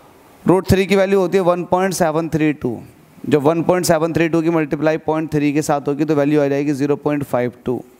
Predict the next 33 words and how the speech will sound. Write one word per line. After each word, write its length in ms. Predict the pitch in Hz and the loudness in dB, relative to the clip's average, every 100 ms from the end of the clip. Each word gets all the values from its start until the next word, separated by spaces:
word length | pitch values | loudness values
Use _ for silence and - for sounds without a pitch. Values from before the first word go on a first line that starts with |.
| _ - - - - - - - | _ -20 -20 -20 -20 -20 -10 0
इंटू 160 | 156 165 | 2 4
टेन 240 | 165 165 | 2 2
की 80 | 156 | 0
power 240 | 156 160 160 | 2 0 0
minus 320 | 151 151 139 | 0 0 0
के 80 | 156 | -2
फ़ोर 260 | 147 156 160 | 0 -2 0
Tesla। 500 | 131 123 - 104 104 - - - - - | -2 -2 -6 -8 -8 -20 -20 -20 -6 0
आपके 300 | 156 - 196 | 0 0 0
पास 280 | - 214 165 | 2 0 0
vertical 580 | 156 175 170 190 185 208 | 2 2 2 0 0 0
component 500 | 190 190 180 190 196 | 0 0 0 0 0
of 120 | 196 | -2
earth 160 | 185 180 | -2 -2
magnetic 460 | 180 175 180 180 165 | -2 -2 -2 -2 -2
field 260 | 190 190 | 0 0
अब 220 | - 175 156 | 0 -2 0
आ 200 | 151 151 | 0 0
गया। 360 | 147 123 107 - _ _ _ - - - - | -2 -2 -6 -14 _ _ _ -20 -20 -20 -4
अब 140 | 196 208 | 0 2
जब 120 | 254 | 2
vertical 380 | 185 190 208 240 | 2 2 0 2
component 420 | 208 220 208 220 214 | 0 0 0 0 0
of 100 | 196 | -2
earth 160 | 202 | -2
magnetic 440 | 202 190 196 196 196 | -2 -2 -2 -2 0
field 240 | 202 202 | 0 2
है 200 | 170 160 | 2 0
तो 120 | 185 202 | -2 -4
इसी 260 | 170 202 214 | -4 -4 -2
component 600 | 196 185 190 190 214 202 | -2 0 -2 -2 -2 -4
के 140 | - | -2
अंदर 680 | 208 - 202 233 190 175 196 | -4 -2 -2 0 2 2 0